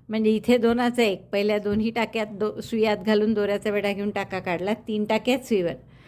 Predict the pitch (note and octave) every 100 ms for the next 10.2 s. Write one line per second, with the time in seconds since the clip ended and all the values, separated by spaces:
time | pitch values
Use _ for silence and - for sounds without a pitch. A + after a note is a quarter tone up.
0 | - - - G3+ G3 F#3+ G3 F3+ E3+ F3
1 | G3+ B3+ C4+ G3+ F3+ D#3+ D3 - - -
2 | - - F3+ A3 A3 A3 G#3 A#3+ B3 C4
3 | B3+ C4 A#3 F#3+ F#3 F3+ F#3 F3 F3 G3+
4 | B3 - - _ - - F#3 F#3+ F#3+ -
5 | - - - - - - - - - F3
6 | F3 E3 E3 G#3+ - - - - - G#3
7 | C#3+ C#3+ - F3+ G#3 A3+ A3 A#3 A3+ B3
8 | B3+ C#4+ C4 B3 A#3+ A3+ G3 B3 B3+ D#4+
9 | B3 G#3 A#3+ B3 C4 C#4+ C#4 - D#3+ -
10 | G#3+